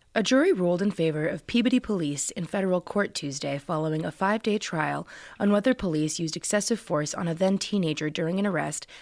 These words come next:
that attorneys said gave the man a traumatic brain injury, resulting in seizures following the incident.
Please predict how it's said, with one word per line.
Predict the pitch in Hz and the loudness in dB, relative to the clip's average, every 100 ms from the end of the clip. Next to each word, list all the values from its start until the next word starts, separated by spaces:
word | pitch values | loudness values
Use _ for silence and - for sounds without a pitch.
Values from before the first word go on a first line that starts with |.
| - | 0
that | 196 | 0
attorneys | - - 277 233 - | 0 2 4 4 4
said | 156 156 | 2 2
gave | 170 165 | 0 0
the | 165 | 0
man | 151 147 | 0 -2
a | - | -4
traumatic | 175 160 156 - | -2 0 -2 -2
brain | 185 185 | -2 -2
injury, | 143 139 123 - - - - | -4 -8 -8 -10 -14 -18 -4
resulting | 180 185 180 165 | 2 2 2 0
in | 156 | 0
seizures | 156 202 160 147 - | 0 0 0 -2 -2
following | 147 139 135 | -2 -2 -2
the | 139 | -4
incident. | 156 - - - | -4 -6 -10 -14